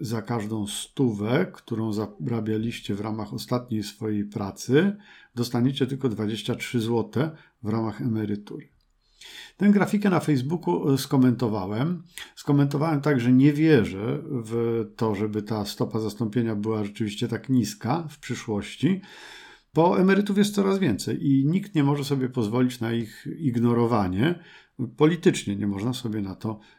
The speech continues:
e, pozwolić. To już z dwojga złego chyba lepiej przestać spłacać dług na przykład, jeśli podatkami, wzrostem podatków nie da się wyrobić na te emerytury. No bo tu faktem bezdyskusyjnym jest, że to, co my sobie odkładamy, to odkładamy sobie na ultra niskie emerytury.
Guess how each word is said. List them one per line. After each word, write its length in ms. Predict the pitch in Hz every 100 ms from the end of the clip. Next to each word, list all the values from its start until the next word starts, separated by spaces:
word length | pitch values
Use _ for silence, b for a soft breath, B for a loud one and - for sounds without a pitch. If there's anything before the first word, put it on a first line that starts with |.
| _
e, 180 | 131 127
pozwolić. 640 | 123 120 98 95 147 139
To 100 | -
już 160 | 143 139
z 200 | 147 120
dwojga 340 | 113 160 139
złego 280 | 120 147 135
chyba 260 | 113 127 123
lepiej 420 | 123 123 113 123
przestać 460 | 123 120 104 110 104
spłacać 500 | - 104 104 92 95
dług 280 | 117 139
na 140 | 143 143
przykład, 480 | - 156 196 214 214 B B B
jeśli 520 | 147 143 151 156 165 - -
podatkami, 760 | - 131 127 127 - 131 135 139
wzrostem 440 | 107 113 107 120
podatków 520 | 110 110 113 - 110 120
nie 100 | 110
da 120 | 104
się 160 | 110
wyrobić 480 | 104 107 104 104 104
na 100 | 104
te 140 | 101 110
emerytury. 540 | 104 104 104 107 101
No 100 | 170
bo 120 | 196
tu 120 | 208
faktem 520 | 208 208 202 196 180 135
bezdyskusyjnym 1080 | 156 139 147 139 127 - 139 127 113 104
jest, 460 | 101 101 170 202 - b b -
że 200 | 127 139
to, 160 | 180
co 160 | 165 151
my 140 | 127
sobie 320 | 117 127 113 113
odkładamy, 680 | 104 - 110 110 110 156
to 280 | 202 - 156
odkładamy 500 | 156 - 131 127 127
sobie 340 | 127 127 117 110
na 120 | -
ultra 540 | 165 147 143 110 104
niskie 720 | 101 117 120 - - 110 147 185
emerytury. 840 | 127 123 120 120 117 110 175